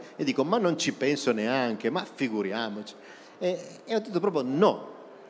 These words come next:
tanta era la mia sensibilità, no? Perché penso che il libro comunque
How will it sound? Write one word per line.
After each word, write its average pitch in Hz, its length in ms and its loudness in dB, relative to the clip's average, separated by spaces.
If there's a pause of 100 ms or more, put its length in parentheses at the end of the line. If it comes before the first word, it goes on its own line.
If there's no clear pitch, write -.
tanta 156 300 0
era 127 100 2
la 120 100 2
mia 131 140 0
sensibilità, 110 760 -2
no? 110 340 -6
Perché 165 300 0
penso 143 420 0
che 113 100 -2
il 117 120 0
libro 107 420 0
comunque 104 520 -2